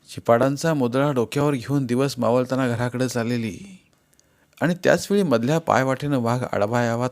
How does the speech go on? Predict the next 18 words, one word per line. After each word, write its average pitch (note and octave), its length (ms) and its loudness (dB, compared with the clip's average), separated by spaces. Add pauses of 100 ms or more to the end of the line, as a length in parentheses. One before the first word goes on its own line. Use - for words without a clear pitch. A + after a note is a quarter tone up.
तसा A#2+ 180 -4
तुक्या A#2 360 -2
म्हसरं G2+ 320 -6
हाकीत A2 360 -8
आडवा - 300 -8
आला. - 240 -12 (1500)
सगुणाची C#3 640 -2
त्याची - 340 -2
नजरानजर A#2 640 0
झाली. G2+ 260 -8 (840)
त्यानं A2 280 0
सगुणाच्या B2+ 580 -2
डोळ्यात A2+ 320 2
डोळं G#2 340 -2
खावलं. F2 240 -10 (1400)
सगुणानं A#2 400 2
पापण्या B2 440 2
पाडल्या. C3 420 -2